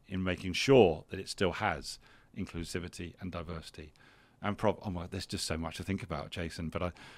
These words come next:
uh, as you say, no leader, I think, has all the answers, but also no leader can start to push this to one side because it's just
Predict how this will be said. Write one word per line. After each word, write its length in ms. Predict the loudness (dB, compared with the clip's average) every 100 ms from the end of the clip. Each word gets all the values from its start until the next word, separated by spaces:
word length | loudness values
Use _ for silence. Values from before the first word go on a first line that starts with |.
| -20 -2
uh, 140 | 2 2
as 160 | 2
you 80 | 2
say, 180 | 6 8
no 180 | 12 12
leader, 300 | 10 8 8
I 60 |
think, 180 | 6 2
has 140 | 2 2
all 100 | 2
the 100 | 4
answers, 440 | 2 0 -4 -6 -10 -20 0
but 160 | 2
also 240 | 2 0 0
no 200 | 2 0
leader 260 | 0 -4
can 160 | -6 -10
start 260 | -4 -4 -4
to 80 |
push 200 | -8 -8
this 120 | -8 -10
to 120 | -10
one 140 | -10
side 280 | -6 -8 -8
because 200 | -12 -14
it's 120 | -16
just 260 | -14 -16